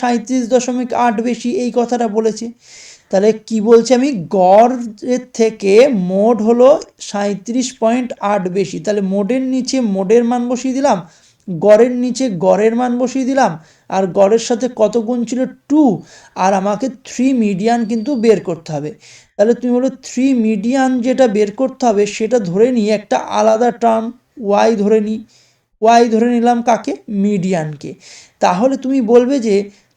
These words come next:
থ্রি ওয়াই is equal to, এই যে টু এক্সটা এখানে কি ছিল? মাইনাস চিহ্ন না? টু এক্স যেটা, এটা এই পাশে মাইনাস ছিল, ও পাশে গেলে কি হয়ে যাবে? যোগ। তাহলে থ্রি এক্স হয়ে যাবে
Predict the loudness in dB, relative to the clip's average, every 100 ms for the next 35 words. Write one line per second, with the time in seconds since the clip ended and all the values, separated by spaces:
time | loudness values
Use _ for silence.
0 | -18 -4 0 4 4 2 0 2 4 2
1 | 0 -4 -4 -4 -2 2 2 2 -2 -6
2 | -6 -10 _ _ _ -2 0 2 0 -2
3 | -2 -4 -2 -2 -4 -2 0 2 2 0
4 | -4 -4 -2 -2 -2 -2 -2 -4 -2 -2
5 | -4 -2 -2 0 0 -2 -6 _ _ _
6 | -2 0 2 0 -2 -2 0 0 -2 -2
7 | -2 -2 -2 -2 -2 -2 -2 -2 -2 -4
8 | -4 -6 -2 0 0 0 -2 -2 -4 -2
9 | 0 0 0 -2 2 6 6 4 -10 -20
10 | -20 _ 0 4 4 2 _ -20 -4 0
11 | 2 0 2 4 4 4 2 6 6 4
12 | 2